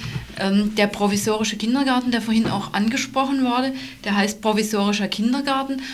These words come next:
aber der ist bereits im Telefonbuch unter provisorischer Kindergarten mit Anschrift und Telefonnummer drin. Offensichtlich, äh, arrangiert man sich mit dem Provisorium. Wie sieht denn, wie sieht denn der Arbeitsalltag für euch aus? Ich kann mir vorstellen, dass auch die Gruppen relativ groß sind, wenn so ein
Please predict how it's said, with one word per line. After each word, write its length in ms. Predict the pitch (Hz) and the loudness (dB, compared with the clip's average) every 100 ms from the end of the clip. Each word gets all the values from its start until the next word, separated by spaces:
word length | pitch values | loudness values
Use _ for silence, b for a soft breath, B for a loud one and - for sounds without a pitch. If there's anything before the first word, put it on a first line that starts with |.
| - | -6
aber 200 | 208 220 | -4 -2
der 140 | 202 | -4
ist 180 | - 208 | -4 -6
bereits 380 | 226 185 190 202 | -4 -2 -2 -4
im 160 | 214 214 | -6 -2
Telefonbuch 760 | 214 240 247 233 214 220 226 | 0 0 0 -2 0 0 -2
unter 260 | - 233 247 | 0 2 2
provisorischer 760 | 254 233 240 240 214 220 220 190 | 4 2 2 0 0 2 0 -2
Kindergarten 680 | 233 247 254 240 220 226 | 0 0 2 0 -2 0
mit 160 | 208 208 | -2 -2
Anschrift 400 | 190 208 226 214 | -4 -4 -6 -2
und 120 | 196 | -2
Telefonnummer 580 | 214 220 233 208 202 185 | 0 -2 0 2 2 2
drin. 340 | - 185 254 B B B - | 0 0 0 B B B -4
Offensichtlich, 760 | 214 226 220 226 220 220 214 B B - - | -2 0 0 0 -2 -6 -6 B B -10 -4
äh, 180 | 190 - | -2 -2
arrangiert 560 | 196 208 208 214 269 269 | 0 2 4 4 4 2
man 80 | |
sich 180 | 262 214 | 2 2
mit 140 | 202 202 | 2 2
dem 100 | 196 | 2
Provisorium. 720 | 190 185 196 202 190 202 220 B B | 0 0 0 0 2 2 2 B B
Wie 120 | 226 220 | -2 0
sieht 240 | 240 254 | 0 2
denn, 320 | 269 247 247 B B - | 4 4 2 B B -4
wie 120 | 214 | -2
sieht 180 | 220 254 | 0 2
denn 100 | 240 | 2
der 160 | 220 | 2
Arbeitsalltag 1080 | 185 208 240 233 - 208 214 214 214 214 - | 2 2 2 -2 -2 -2 -2 -2 -4 -4 -8
für 280 | - 226 196 | -4 -2 0
euch 260 | 202 202 | -2 -2
aus? 260 | 185 190 196 | -2 -2 -4
Ich 60 | - | -2
kann 140 | 196 | -2
mir 80 | 185 | -2
vorstellen, 340 | 196 196 196 | -4 -2 -2
dass 160 | 190 196 | -4 -6
auch 100 | - | -8
die 120 | 202 | -8
Gruppen 260 | - 254 214 | -6 -2 0
relativ 480 | 202 196 202 208 | 0 -2 -6 -8
groß 200 | - 185 | -6 -8
sind, 140 | 202 190 | -6 -6
wenn 140 | 190 | -2
so 80 | |
ein 60 | 196 | -2